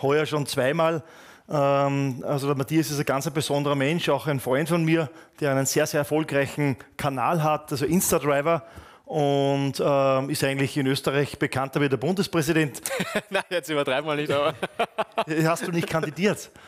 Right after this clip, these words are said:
Speaker 2: <laughs> Nein, das war ich nicht, da verwechselst du mich grad.
Speaker 1: Und, ähm, ja, er unterstützt uns immer und vielleicht auch in diesem, äh, jetzt einen Applaus für den Matthias, der das wirklich super macht.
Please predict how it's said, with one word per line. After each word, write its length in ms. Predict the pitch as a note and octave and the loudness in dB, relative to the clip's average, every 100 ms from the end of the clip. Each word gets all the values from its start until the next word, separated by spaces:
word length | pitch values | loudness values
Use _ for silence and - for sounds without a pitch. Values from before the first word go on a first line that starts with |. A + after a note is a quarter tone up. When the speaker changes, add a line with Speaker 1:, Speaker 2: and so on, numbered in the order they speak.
| - A3+ - A3 | -6 -4 -2 -4
Speaker 2:
<laughs> 160 | E3+ - G3 - | -4 -4 -4 -4
Nein, 300 | E3+ C3 D3 | -4 -4 -2
das 260 | F3+ A#3 A#3+ | 0 0 0
war 140 | G#3 | 0
ich 80 | F3+ | -2
nicht, 180 | D3+ C3 | -4 -2
da 80 | G3+ | 0
verwechselst 400 | F3 E3 E3+ E3+ | 0 -2 -2 -6
du 60 | |
mich 100 | C3+ A2 | -4 -2
grad. 180 | A2+ - - F3 F3+ - - | -4 -4 -14 -10 -8 -8 -2
Speaker 1:
Und, 340 | D#3 D#3+ D#3 G#3+ - | -2 0 -4 -4 0
ähm, 520 | C#3+ C#3+ C#3 C#3 C#3+ | 2 2 2 0 0
ja, 240 | D3+ D3+ | 2 2
er 240 | C#3 C#3+ D3 | 0 0 0
unterstützt 380 | B2 - F3+ F#3 | -2 -4 -2 0
uns 100 | D#3+ | 0
immer 160 | E3 | 2
und 60 | D#3 | 2
vielleicht 260 | D3 C#3+ D3 | 2 2 2
auch 220 | D#3 E3 | 0 0
in 140 | D3+ | -4
diesem, 420 | D#3+ D3 D#3+ D3+ | -2 0 -2 -2
äh, 200 | - D3 D3 | 0 2 2
jetzt 240 | D3 - | 2 2
einen 180 | D3+ C#3+ | 0 0
Applaus 640 | D3 C#3 D3+ B2 E3+ - | -2 0 0 0 -2 -4
für 100 | D#3+ | -2
den 120 | D3 | 0
Matthias, 440 | D3 C#3+ D#3 F3+ D3+ | 0 0 0 0 2
der 140 | D3 | 0
das 140 | C#3+ C3 | 0 -2
wirklich 260 | D3+ C#3 | -4 -4
super 220 | D3+ - | -6 -4
macht. 340 | B2+ A#2+ - | -2 -2 -4